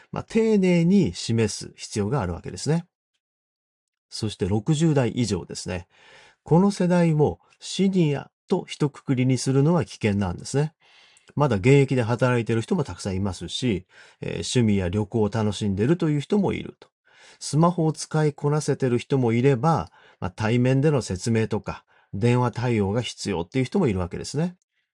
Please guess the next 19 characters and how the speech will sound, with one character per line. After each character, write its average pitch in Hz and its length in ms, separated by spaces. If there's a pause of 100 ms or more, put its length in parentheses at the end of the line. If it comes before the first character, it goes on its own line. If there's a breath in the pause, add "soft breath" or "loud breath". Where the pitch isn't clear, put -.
(360)
こ 147 140
の 175 100
世 175 160
代 156 220
は 135 260 (240)
安 175 280
心 160 300
と 120 300 (140)
分 110 180
か 139 100
り 127 100
や 110 120
す - 140
さ、 - 160 (140)
使 - 320
い 107 100
や 98 100
す - 120
さ、 - 160